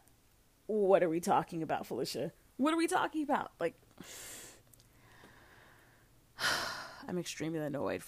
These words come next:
by this whole situation. Um, it is still developing. Um, there's still more cases out there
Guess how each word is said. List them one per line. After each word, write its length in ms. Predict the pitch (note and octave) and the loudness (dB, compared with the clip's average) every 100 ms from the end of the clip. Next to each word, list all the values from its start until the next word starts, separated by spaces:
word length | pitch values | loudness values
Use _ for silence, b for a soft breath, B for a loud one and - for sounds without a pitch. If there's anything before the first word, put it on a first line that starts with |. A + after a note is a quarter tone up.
| - | -4
by 160 | D#3+ B2+ | -2 -2
this 160 | C#3+ | -2
whole 160 | C3+ A#2+ | -4 -4
situation. 680 | - - D#2+ E2+ - D#2+ F#2+ | -6 -6 -6 -6 -6 -8 -8
Um, 560 | - D#3 D3 D3+ E3 - - | -2 0 2 0 -2 -6 -2
it 140 | G3+ | 2
is 280 | G#3 G#3+ - - | 4 2 -2 -4
still 360 | - - F3+ | -4 6 6
developing. 760 | E3+ D#3+ D#3+ D#3+ - D3+ D3 D3+ - | 6 4 4 4 2 0 0 -2 -6
Um, 400 | - C3+ F#2 - - - B B B B | -8 -8 -10 -14 -20 -20 B B B B
there's 220 | F#3 F#3 - | 2 4 2
still 880 | - - - G3 G3+ F#3+ F#3 F3 - | -4 -4 0 4 6 8 6 4 -2
more 360 | F#3+ F3+ E3+ D#3+ | -8 -2 0 0
cases 920 | - F3 D#3+ D#3+ E3 D#3+ D#3+ D#3+ - D3+ | 0 0 2 2 2 2 2 0 0 4
out 300 | D#3 D#3 D#3 | 4 2 0
there 400 | D3+ C#3+ C#3 | 0 2 -2